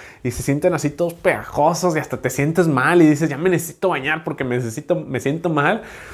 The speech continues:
Y si no lo has sentido, <laughs> este, neces-, yo te recomendaría que, que sí lo empieces a sentir porque luego puede ser un poco incómodo para las demás personas.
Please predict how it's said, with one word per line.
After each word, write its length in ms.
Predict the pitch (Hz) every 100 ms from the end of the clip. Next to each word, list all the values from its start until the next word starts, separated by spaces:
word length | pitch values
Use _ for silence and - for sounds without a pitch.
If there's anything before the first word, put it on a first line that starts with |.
| - - -
Y 180 | 175 165
si 160 | 165
no 160 | 151 170
lo 180 | 208 202
has 100 | 208
sentido, 460 | 180 156 214 254 -
<laughs> 100 | 185
este, 480 | 131 127 - 120 120
neces-, 320 | 123 123 123 -
yo 120 | 139
te 80 | 165
recomendaría 540 | 151 135 113 120 123
que, 240 | - 127 - - -
que 100 | 127
sí 80 | 127
lo 80 | 147
empieces 340 | 151 156 147
a 40 | 147
sentir 280 | 123 131
porque 200 | 135 127
luego 260 | 113 123 127
puede 160 | 127 120
ser 140 | 135
un 100 | 127
poco 240 | 135 -
incómodo 480 | 131 123 117 123 120
para 120 | 98
las 120 | 101 92
demás 200 | 113 110
personas. 500 | 123 123 135 156